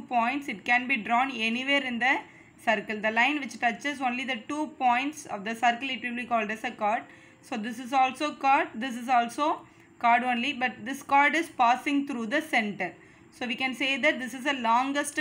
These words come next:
chord of the circle. So the yellow line actually represent chord. It's represent chord. My black color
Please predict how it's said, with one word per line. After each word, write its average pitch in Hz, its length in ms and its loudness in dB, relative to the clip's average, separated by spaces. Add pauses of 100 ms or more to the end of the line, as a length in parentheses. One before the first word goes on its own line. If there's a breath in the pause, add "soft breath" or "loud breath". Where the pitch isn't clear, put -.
chord 220 200 4
of 220 160 -2
the 254 80 -4
circle. 202 440 -2 (440 loud breath)
So 247 80 -4
the 226 120 0
yellow 254 340 2
line 294 400 4 (160)
actually 277 460 -2
represent 247 720 0 (580)
chord. 202 380 2 (1900)
It's - 140 -16
represent 254 680 -2
chord. 233 320 2 (380 loud breath)
My 233 160 2
black 240 420 4
color 330 240 4